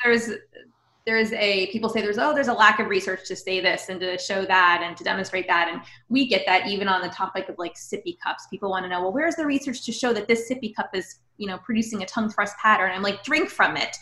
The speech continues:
You'll feel it." We don't always need research when we constantly see things repeatedly clinically. You know, evidence, evidence-based practice is, the, you know, like, one level of evidence,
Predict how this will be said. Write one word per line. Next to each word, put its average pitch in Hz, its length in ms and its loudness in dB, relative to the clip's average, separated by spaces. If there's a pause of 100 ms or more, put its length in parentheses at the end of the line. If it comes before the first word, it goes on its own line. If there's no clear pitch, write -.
(140)
You'll 247 160 4
feel 240 360 -2
it." - 200 -2 (240)
We 254 80 2
don't 294 160 6
always 277 260 4
need 214 340 2
research 226 420 0
when 214 80 -2
we 196 100 -4
constantly 208 560 -4
see 196 300 -12
things 220 280 2
repeatedly 185 640 -6 (120)
clinically. 208 440 -2
You 262 80 2
know, 180 120 2
evidence, 196 420 -2 (120)
evidence-based 185 640 -8
practice 370 600 -4
is, 180 500 -2 (340)
the, 190 240 -2
you 196 100 -2
know, 175 100 0
like, 190 200 -4
one 185 140 -2
level 180 200 0
of 190 60 0
evidence, 196 320 2